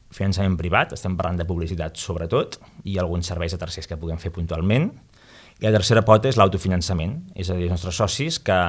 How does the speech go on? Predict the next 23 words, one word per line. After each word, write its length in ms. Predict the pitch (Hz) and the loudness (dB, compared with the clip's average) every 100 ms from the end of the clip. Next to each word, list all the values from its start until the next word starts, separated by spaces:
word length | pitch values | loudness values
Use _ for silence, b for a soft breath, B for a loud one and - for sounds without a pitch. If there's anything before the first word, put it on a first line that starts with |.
| B B _ | B B _
per 120 | - 95 | -2 2
motius 380 | 98 120 117 107 | 2 4 4 4
determinats, 560 | 101 98 101 156 208 | 2 2 2 2 0
que 80 | - | -2
ara 80 | 85 | -2
us 60 | 82 | -2
puc 160 | - | -6
explicar, 480 | 87 - 82 113 180 B B B | -6 -6 -2 0 0 B B B
doncs, 520 | - 107 98 95 - - _ _ _ | -2 4 4 4 0 -6 _ _ _
poden 240 | 113 107 107 | 2 4 4
creure 360 | 117 113 123 | 6 6 4
que 80 | 110 | 2
és 60 | 98 | -2
interessant, 460 | 95 92 90 107 117 | 0 0 0 0 2
doncs, 160 | 104 - | -2 0
pagar 220 | 95 87 | 2 2
una 140 | 87 85 | 0 0
quota, 360 | 92 85 101 98 | 0 0 2 2
doncs, 180 | 87 | 0
a, 200 | 85 80 80 | 0 -2 -4
a 140 | 85 | -8
aquest 180 | 82 78 | -10 -10
projecte. 440 | 85 80 76 - | -8 -8 -8 -6